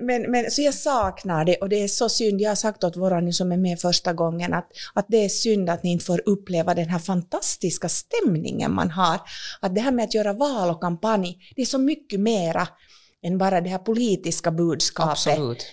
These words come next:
Speaker 2: så är
Speaker 1: Det,
Speaker 2: det.
Speaker 1: det är den här samvaron,
Speaker 2: Ja.
Speaker 1: gemenskapen och,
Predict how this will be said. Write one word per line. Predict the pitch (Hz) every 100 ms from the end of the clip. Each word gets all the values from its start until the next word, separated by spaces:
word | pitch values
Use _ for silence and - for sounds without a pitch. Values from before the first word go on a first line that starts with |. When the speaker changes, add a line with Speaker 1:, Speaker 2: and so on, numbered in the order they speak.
| -
Speaker 2:
så | -
är | 254
Speaker 1:
Det, | 233
Speaker 2:
det. |
Speaker 1:
det | 254
är | 247
den | 226
här | 226
samvaron, | 220 - 247 226 190 165 160 160 170
Speaker 2:
Ja. | 180
Speaker 1:
gemenskapen | 180 220 208 175 160 160 - 165 160 - 151 156
och, | 151